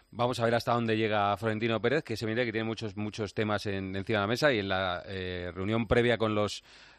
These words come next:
eh, compromisarios no quiso dar muchos detalles, pero has citado tú algunos. Está la guerra con la uefa, la fifa, la Liga.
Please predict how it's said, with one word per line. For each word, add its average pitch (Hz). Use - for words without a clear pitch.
eh, 95
compromisarios 117
no 123
quiso 120
dar 120
muchos 127
detalles, 131
pero 110
has 95
citado 107
tú 104
algunos. 123
Está 104
la 101
guerra 101
con 98
la 92
uefa, 123
la 101
fifa, 120
la 95
Liga. 127